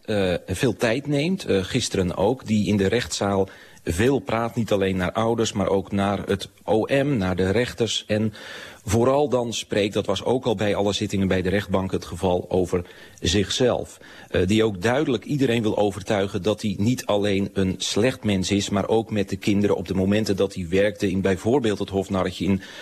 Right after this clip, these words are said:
andere kinderdagverblijven, dat hij ook met alle kinderen goede dingen heeft gedaan... maar ook tegelijkertijd daar direct aan toevoegt te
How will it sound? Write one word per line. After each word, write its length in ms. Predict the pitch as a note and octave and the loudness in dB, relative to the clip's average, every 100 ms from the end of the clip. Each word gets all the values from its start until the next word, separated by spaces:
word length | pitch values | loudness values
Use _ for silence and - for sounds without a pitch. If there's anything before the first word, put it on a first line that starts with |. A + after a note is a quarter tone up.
| - | -10
andere 260 | - G2+ F#2 | -2 0 0
kinderdagverblijven, 880 | - F#2+ F2+ F2+ - F2+ F2+ F2+ F#2 | 0 0 0 -2 -2 0 0 0 -2
dat 120 | F2+ | -2
hij 100 | F2+ | 0
ook 200 | G#2+ G#2 | 0 0
met 160 | F#2 - | -4 -2
alle 180 | F#2+ | -2
kinderen 380 | - G2 F#2 F#2+ - - - | -2 -2 0 -2 -4 -20 -10
goede 360 | - C#3+ A2+ | 0 2 2
dingen 280 | G2 G2 F2 | 2 0 0
heeft 240 | F#2+ F#2 | -2 -2
gedaan... 400 | - F2+ F2 A#2+ | -4 0 0 0
maar 180 | A2+ G#2 | 0 0
ook 240 | F#2+ A2 - | 2 0 -2
tegelijkertijd 840 | G2 F#2+ A2 - F2 F#2+ G2+ - - - - | -2 0 0 -2 -2 0 0 -4 -20 -14 -4
daar 200 | F#2 F2+ | -2 -2
direct 400 | F#2 G2 G2 - | 0 0 0 -2
aan 220 | F2 - | -4 -2
toevoegt 560 | A2+ G2+ G#2+ F#2+ - - - - | 0 2 0 0 -6 -14 -18 -8
te 280 | - F#2+ | 0 0